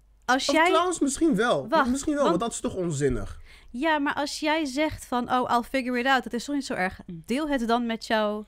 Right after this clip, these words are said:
Speaker 2: Nee, en
Speaker 1: significant
Speaker 2: weet je waarom?
Speaker 1: other, weet je
Speaker 2: Nee, nee,
Speaker 1: wel.
Speaker 2: nee. Weet je waarom, Daal? Omdat ik van mijn probleem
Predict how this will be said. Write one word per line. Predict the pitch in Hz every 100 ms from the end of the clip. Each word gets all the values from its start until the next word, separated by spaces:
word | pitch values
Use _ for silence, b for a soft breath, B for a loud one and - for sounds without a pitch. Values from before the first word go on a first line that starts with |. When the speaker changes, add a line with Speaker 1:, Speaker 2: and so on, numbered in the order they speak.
| - -
Speaker 2:
Nee, | 202
en | 170
Speaker 1:
significant | 247 226 180 175
Speaker 2:
weet | 190 220
je |
waarom? | 180 196
Speaker 1:
other, | 269 185 170
weet | 170 -
je |
Speaker 2:
Nee, | 185
nee, | 185 175
Speaker 1:
wel. | 147
Speaker 2:
nee. | 151
Weet | 180
je | 196
waarom, | 175 196 202
Daal? | 170 190 -
Omdat | 175 175 160
ik | 170
van | - 160 170
mijn | 196 233
probleem | 208 185 190 226